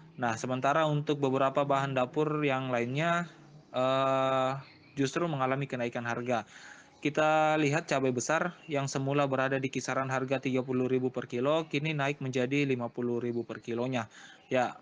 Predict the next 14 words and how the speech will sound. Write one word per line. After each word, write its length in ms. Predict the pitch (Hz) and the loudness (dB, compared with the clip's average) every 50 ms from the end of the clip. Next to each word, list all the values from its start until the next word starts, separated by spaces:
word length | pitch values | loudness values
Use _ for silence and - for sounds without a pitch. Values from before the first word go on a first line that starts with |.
| - 143 | -6 -4
memang 480 | 131 135 147 156 160 160 156 156 151 | -2 0 0 0 0 0 -2 -4 -4
kenaikan 400 | 151 143 135 135 135 143 139 135 | -4 -2 -2 0 0 0 -2 0
ini 240 | 139 143 151 156 151 | 0 0 0 0 0
hampir 320 | 139 135 127 131 - 143 | -2 -2 -2 -2 -2 -2
menyentuh 720 | 143 139 135 131 127 127 123 123 123 - - - 156 151 151 | 0 0 -2 -2 -2 -4 -4 -6 -8 -10 -4 0 2 2 2
dua 240 | 143 135 127 127 120 | 2 2 2 0 0
kali 320 | - 135 127 127 127 127 | 0 0 2 2 2 2
lipat 240 | 123 123 - 139 127 | 2 0 -2 -2 -2
dari 240 | 123 120 123 113 117 | -2 -2 -2 -4 -4
harga 320 | 117 120 117 117 - - | -6 -6 -6 -6 -6 -6
sebelumnya. 480 | 113 117 117 120 127 127 123 110 107 - - - - - - - - - - - - | -4 -4 -2 -2 -2 -2 -4 -4 -4 -6 -12 -20 -20 -20 -20 -20 -20 -20 -10 -4 -2
Hal 80 | 143 | -2
senada 320 | 139 - 139 139 135 143 151 | 0 0 0 2 2 2 2
juga 240 | 147 143 139 156 | 2 0 0 0